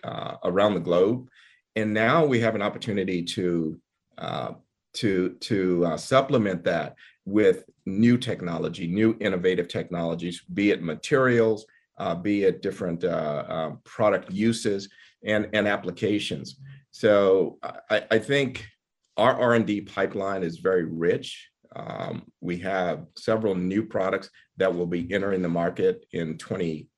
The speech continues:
uh, twenty twenty-two and twenty twenty-three. So I feel very, very good about where we are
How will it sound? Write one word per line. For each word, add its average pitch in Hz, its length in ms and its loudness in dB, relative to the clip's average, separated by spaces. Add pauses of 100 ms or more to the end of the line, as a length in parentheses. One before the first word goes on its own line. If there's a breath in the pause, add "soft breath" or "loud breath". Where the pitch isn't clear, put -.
(120)
uh, - 180 -10
twenty 101 300 -4
twenty-two 120 720 -2 (420 loud breath)
and 87 440 -2 (200)
twenty 107 240 0
twenty-three. 104 800 -2 (200 soft breath)
So 113 160 4
I 123 100 8
feel 123 260 2
very, 110 380 4
very 101 220 0
good 92 280 -2
about 85 360 -2
where 87 280 2
we 76 180 -6
are 76 340 -6